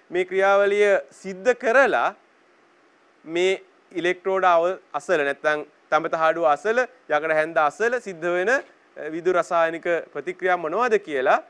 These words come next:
අපි සොයා බලමු. එවනම් පුතේ දුවේ දැන් අපි මේ ක්‍රියාකාරකමටයි යොමු වෙන්නේ. එතකොට මම සූදානම් කරගෙන ඇවිල්ලා තියෙනවා මේ සඳහා අවශ්‍ය කරන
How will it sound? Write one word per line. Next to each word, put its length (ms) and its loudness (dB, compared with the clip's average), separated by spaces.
අපි 220 -6
සොයා 220 2
බලමු. 260 -6
එවනම් 220 -2
පුතේ 240 -2
දුවේ 180 -4
දැන් 200 -2
අපි 180 -4
මේ 140 -6
ක්‍රියාකාරකමටයි 1000 -2
යොමු 280 0
වෙන්නේ. 320 -8
එතකොට 320 -2
මම 260 -4
සූදානම් 560 -2
කරගෙන 260 -4
ඇවිල්ලා 260 -2
තියෙනවා 540 0
මේ 160 -4
සඳහා 300 2
අවශ්‍ය 280 2
කරන 320 -2